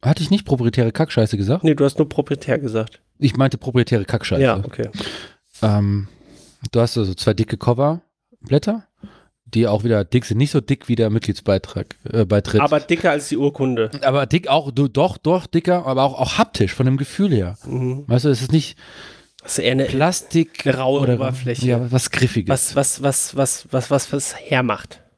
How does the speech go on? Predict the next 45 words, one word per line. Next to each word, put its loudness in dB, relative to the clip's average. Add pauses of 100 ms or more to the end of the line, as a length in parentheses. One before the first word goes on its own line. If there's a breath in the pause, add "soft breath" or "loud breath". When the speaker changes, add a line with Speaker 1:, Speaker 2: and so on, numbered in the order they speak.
(120)
Speaker 1:
Ja, 2
was, 2
was 0
hermacht, -2 (880 soft breath)
äh, 2
was 2
sich -2
farblich 0
auch 0
absetzt, -2
aber 2
in, 0
in -6
Speaker 2:
Wichtig, 2
Speaker 1:
gedeckten 0
Speaker 2:
ja. 0
Speaker 1:
Tönen, 0
in -2
Speaker 2:
Ja, 0
Speaker 1:
gedeckten 0
Speaker 2:
ja. -8
Speaker 1:
Tönen. 2 (460 loud breath)
Und 2
dann 2
hast 0
du 4
halt, 0 (200 loud breath)
ach 2
so, 4
was 2
ich 2
noch 4
erklären 2
wollte, 2
du 6
hast 0
also, 2 (340)
stellt 2
euch 2
vor, 0
ihr 4
habt -2
so -2
zwei -2
Kronkorken 0